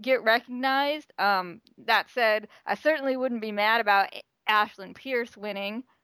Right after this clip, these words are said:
I mean, she was great. I hope to see her pop up on something else soon. That was a huge story mistake to kill her off, especially since we didn't get a real storyline out of her death. Um, it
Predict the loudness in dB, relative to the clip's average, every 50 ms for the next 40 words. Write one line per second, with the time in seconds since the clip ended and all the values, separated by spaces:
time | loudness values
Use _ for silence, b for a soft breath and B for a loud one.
0 | _ _ _ _ _ _ _ _ _ _ -4 0 0 0 0 -2 -4 -8 -8 -10
1 | -14 -16 -16 -10 -8 -6 -4 -4 -6 -6 -2 2 4 4 4 4 2 0 -4 -8
2 | _ _ -4 -4 0 2 2 2 2 0 _ _ _ _ _ _ _ _ _ -18
3 | -18 -14 -10 -8 -6 -4 -2 -4 -2 0 2 2 2 2 0 -2 -2 -4 -6 -6
4 | -6 -6 -4 -2 0 0 0 0 -2 -6 _ -10 -8 -8 -6 0 0 2 2 0
5 | -2 -4 -4 -4 -6 -6 -10 -10 -8 -6 -4 -4 -6 -8 -12 -8 -6 -2 -2 0
6 | -2 -2 -4 -8 -6 -4 -2 -2 -2 -4 -8 -14 -10 -4 0 2 2 2 2 2
7 | 4 4 6 6 6 6 4 4 2 _ _ 2 2 2 2 2 -2 -4 -4 -4
8 | -6 -6 -8 -8 -8 -10 -8 -6 -6 -4 -6 -6 -8 -10 -4 0 2 2 2 0
9 | 0 -4 -4 -4 -4 -6 -8 -2 2 4 4 6 6 4 2 0 -2 -6 -10 0
10 | 4 6 6 6 6 6 4 2 0 0 -2 -2 -4 -4 0 2 2 2 2 0
11 | -4 -8 -10 -8 -6 -2 0 0 0 -2 _ _ _ _ _ _ _ _ _ -4
12 | 0 0 2 2 2 0 -2 -4 -8 -12 -16 -16 _ -4 -4 -4